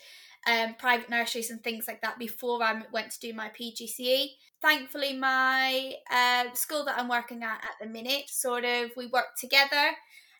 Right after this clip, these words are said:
in my first year, and I worked unqualified as such, um, and I was the nursery teacher in there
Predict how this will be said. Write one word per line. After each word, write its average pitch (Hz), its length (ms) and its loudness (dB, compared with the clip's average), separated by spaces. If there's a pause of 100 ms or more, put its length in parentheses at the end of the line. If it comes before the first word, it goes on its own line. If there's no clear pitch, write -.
in 247 440 4
my 233 160 0
first 247 520 2
year, 254 360 2
and 240 140 0
I 233 140 4
worked 233 640 0 (340)
unqualified 285 920 2
as 277 220 -2
such, 349 500 0 (480)
um, 247 560 8
and 247 140 2
I 240 140 4
was 240 200 -4
the 247 80 -8
nursery 247 400 0
teacher 240 420 -8
in 233 180 -10
there 226 280 -4